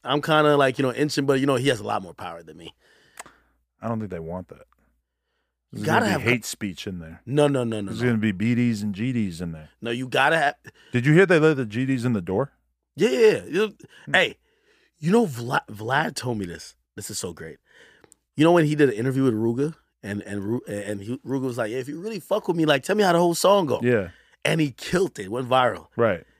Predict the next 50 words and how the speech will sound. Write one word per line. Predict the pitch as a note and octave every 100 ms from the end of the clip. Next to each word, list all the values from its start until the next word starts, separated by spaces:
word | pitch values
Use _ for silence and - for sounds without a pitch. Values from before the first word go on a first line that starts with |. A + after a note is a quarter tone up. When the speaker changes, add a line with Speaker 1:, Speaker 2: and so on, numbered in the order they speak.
| _
Speaker 1:
Yo, | C3+ A#2+
Vlad | G2+ A2 D3
tells | - - A#2+
me, | A2+
Vlad's | A#2 A#2 A2
like, | G2+ -
"Yo, | F#2
Ak, | A2+ G#2+ - _ _ _ _ _
yo, | - F#2+
thank | - C3 C#3 A2
God | A2+ A#2+
I | G#2
follow | G2+ A2+ G#2
your | G#2+ F#2+
fucking | - - G#2+ G2+
Spotify | F#2 - G#2 G2 G2
playlist." | F#2 G#2+ G2+ F#2 E2+ - _ -
I | B2
kid | - B2
you |
not. | B2 E2 _ _ _
He | C3
says, | D3 D3 A2+
"Yo, | C3+ A2+ -
I | - F3+
learned | D#3+ D#3 D#3+
about | - C#3+
the | C3+
song. | - C#3 D3+
Like, | C3+ B2
I, | A#2+ C3 -
I | B2 A2+ G#2
frequently | - D3 D3 C#3
play | A#2 C3+
your | C#3 B2
playlist, | A#2+ A#2 D3+ G3 - _ _ _ -
and | B2 A2+
that | A2+ D#3 -
song | - E3+ E3
being | B2+ D#3+ E3
on | C3
there | A#2 A2+
got | F#2 A#2+ A2+
me |
to | A2
know | G#2+
the | G2
song." | - G#2
I'm | F#2+
like, | F#2+